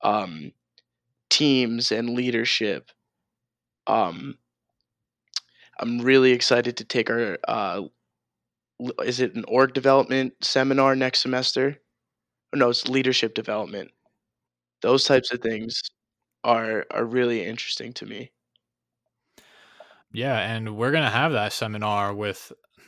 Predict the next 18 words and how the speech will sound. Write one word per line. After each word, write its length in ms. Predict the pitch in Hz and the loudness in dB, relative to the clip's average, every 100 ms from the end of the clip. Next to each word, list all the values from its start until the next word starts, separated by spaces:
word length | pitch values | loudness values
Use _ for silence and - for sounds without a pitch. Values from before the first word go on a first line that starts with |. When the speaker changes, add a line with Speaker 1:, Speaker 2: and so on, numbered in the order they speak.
| - | -14
Speaker 2:
Evelyn 340 | 123 117 113 107 | -6 -2 -2 0
Rogers, 600 | 110 143 104 104 101 - - | 0 0 -2 -6 -8 -12 -14
so 180 | - 113 | -8 -6
that 140 | 117 | -6
should 100 | - | -8
be 120 | 117 | -8
interesting 400 | 110 - - 110 | -8 -10 -10 -10
for 140 | - 104 | -6 -2
you. 260 | 104 117 - _ _ _ _ _ _ _ _ _ _ _ _ - - - _ _ - | 0 -2 -4 _ _ _ _ _ _ _ _ _ _ _ _ -20 -20 -20 _ _ -2
Speaker 1:
Yeah, 240 | 127 131 - | 0 0 -2
that's 340 | - 120 - - | -2 -2 0 -2
gonna 240 | 127 120 | -2 -4
be 220 | 104 117 | -4 -4
with 400 | 117 113 110 - | -2 -2 -2 -6
my 180 | 120 110 | -6 -4
boss, 400 | 113 117 123 123 | 0 2 2 2
Doctor 340 | 113 107 - 110 | -4 -4 -4 -4
Evel-, 360 | 117 113 92 | -4 -6 -8